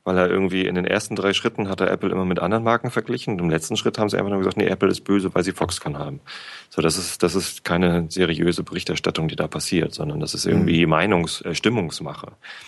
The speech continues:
Speaker 1: Und, äh, Stimmung gegen eine bestimmte Marke zu machen, äh, hilft nichts, weil sie an, am Problem vorbeiführt. Es geht
Speaker 2: Genau.
Speaker 1: äh, meines Erachtens nicht mal nur darum, dass wir irgendwie als Gesellschaft bereit dazu sind, die Schwächeren,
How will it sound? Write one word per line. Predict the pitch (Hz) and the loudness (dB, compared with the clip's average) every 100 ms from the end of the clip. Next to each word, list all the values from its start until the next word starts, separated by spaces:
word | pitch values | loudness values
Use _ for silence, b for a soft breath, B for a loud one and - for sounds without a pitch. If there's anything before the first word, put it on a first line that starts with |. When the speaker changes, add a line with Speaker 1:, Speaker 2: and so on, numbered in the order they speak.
| B B B | B B B
Speaker 1:
Und, | - 80 78 80 | -4 0 0 0
äh, | 87 82 82 | 2 2 0
Stimmung | - 98 92 | 0 2 2
gegen | 87 95 90 | 2 -2 -2
eine | 85 85 85 | -2 0 2
bestimmte | 80 80 87 85 | 2 0 -2 0
Marke | 78 87 95 | 0 0 0
zu | 82 98 | -6 -2
machen, | 92 92 98 92 B B B _ _ | -2 -2 -6 -8 B B B _ _
äh, | 87 82 82 | 2 4 2
hilft | - 101 98 - | 0 0 2 0
nichts, | 87 - | -4 2
weil | 87 | 2
sie | 85 | 2
an, | - 90 87 | 0 -2 -2
am | 90 | -2
Problem | 85 90 85 92 | -2 0 2 2
vorbeiführt. | 95 78 - 71 - 80 | 0 -2 -2 -4 -4 -4
Es | 78 | -2
geht | - - | -2 0
Speaker 2:
Genau. | 107 | 0
Speaker 1:
äh, | 95 | 2
meines | 98 92 98 | 2 2 2
Erachtens | 95 90 98 98 | 2 0 -2 -6
nicht | 107 | 0
mal | 95 | 2
nur | 92 | 4
darum, | 87 87 87 | 4 4 2
dass | 87 - | 0 0
wir | 92 | 0
irgendwie | 85 85 85 82 B B - | 0 -2 -4 -6 B B -6
als | 85 - | -4 -2
Gesellschaft | 87 87 98 - 95 - - | 2 4 4 2 -2 -4 -6
bereit | 85 80 92 - - | -4 0 0 -2 -4
dazu | 90 90 | -4 -4
sind, | 82 87 90 | -2 -2 -2
die | 87 | -4
Schwächeren, | 80 - 92 92 82 80 78 | -2 0 2 2 4 2 2